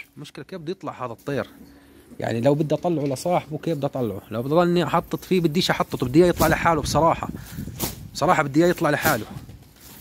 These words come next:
يعني أنا دخت وأنا قاعد بلف مع الطير أقسم بالله. إيه! بس هو قال لي على، على المحطاط بطلع منك. يعني هذا اللي خلاني أتشجع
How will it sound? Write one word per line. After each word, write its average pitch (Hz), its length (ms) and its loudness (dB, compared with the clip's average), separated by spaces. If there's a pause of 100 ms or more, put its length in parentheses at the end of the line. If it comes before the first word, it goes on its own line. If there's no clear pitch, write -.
(760)
يعني 147 240 0
أنا 160 100 4
دخت 170 320 0
وأنا 160 160 4
قاعد 147 260 2
بلف 160 260 0
مع 139 120 0
الطير 139 320 -2
أقسم 127 300 -6
بالله. 120 300 -6 (3500)
إيه! 392 180 8 (560)
بس 175 160 -14
هو 262 80 -14
قال 247 140 -8
لي 208 80 -8
على، 226 180 -6
على 170 320 -2
المحطاط 226 460 2
بطلع 208 260 0
منك. 113 420 -4 (400)
يعني 135 420 -4 (380)
هذا 220 200 4
اللي 214 140 0
خلاني 196 340 0
أتشجع 196 560 0